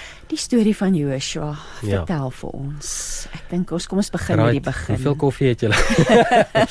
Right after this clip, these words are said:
Speaker 2: Ehm, so, alles was 'n honderd persent normale swangerskap,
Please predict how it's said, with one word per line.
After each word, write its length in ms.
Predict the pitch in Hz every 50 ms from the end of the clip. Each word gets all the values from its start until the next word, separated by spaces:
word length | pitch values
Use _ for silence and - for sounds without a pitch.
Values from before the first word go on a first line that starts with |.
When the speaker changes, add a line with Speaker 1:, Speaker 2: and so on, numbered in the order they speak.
| - - 202 - - - - - 214 - - - 330 370
Speaker 2:
Ehm, 480 | 117 127 143 135 131 147 147 143 143 139 135 - - - - - - -
so, 420 | - - - 160 160 160 160 151 - - - - - - -
alles 260 | 170 196 220 208 -
was 240 | - 202 - - -
'n 160 | 175 170 156
honderd 280 | 147 131 139 151 165 151
persent 300 | - 156 - 165 151 147
normale 380 | 147 139 135 127 117 117 117 120
swangerskap, 680 | - - 131 120 123 123 120 - - 135 139 170 -